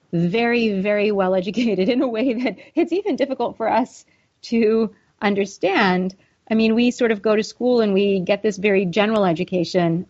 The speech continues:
um, but it's, it's not the, um, sort of focused, <laughs> uh,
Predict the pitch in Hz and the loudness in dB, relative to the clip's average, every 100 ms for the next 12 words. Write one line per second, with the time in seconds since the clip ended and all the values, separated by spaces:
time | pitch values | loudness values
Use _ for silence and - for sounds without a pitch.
0 | - 185 170 170 160 165 - _ _ - | 0 2 4 4 2 -2 -8 _ _ -16
1 | - 185 196 190 - - 196 - 202 190 | -4 0 0 -2 -6 -4 -4 -2 0 4
2 | 190 185 185 185 - - _ _ _ _ | 4 4 2 -2 -12 -18 _ _ _ _
3 | _ 170 180 175 170 170 165 170 _ 180 | _ -4 0 4 4 2 0 -4 _ -6
4 | 175 165 160 156 160 165 _ _ _ _ | -2 0 0 0 -2 -6 _ _ _ _
5 | _ _ - - 196 196 220 208 202 180 | _ _ -6 0 0 0 -2 0 0 -2
6 | - - 269 277 277 220 - _ _ _ | -6 -2 2 2 0 -4 -16 _ _ _
7 | _ 196 180 170 170 | _ 0 2 2 2